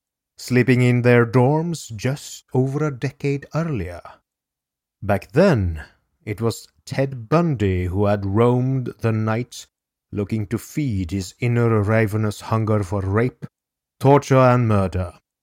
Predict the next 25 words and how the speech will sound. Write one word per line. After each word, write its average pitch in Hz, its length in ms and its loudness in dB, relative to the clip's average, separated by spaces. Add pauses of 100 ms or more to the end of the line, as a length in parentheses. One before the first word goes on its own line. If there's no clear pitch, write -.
(560)
But - 220 -6
Ted 143 320 -2
had 107 180 -2
been 139 140 4
executed 123 720 -2
just 104 340 -2
over 95 300 -2
a 104 80 0
year 87 260 -4
before. - 720 -6 (760)
There 107 200 4
was 131 160 6
a 135 80 6
new 135 380 4
monster 107 680 0
making 110 460 0
Florida 110 580 0
his 101 200 -2
domain, 101 680 -2 (880)
and 104 140 -2
his 117 180 2
one 170 460 4
weekend 147 800 2
of 101 120 -4
savagery 95 1040 -2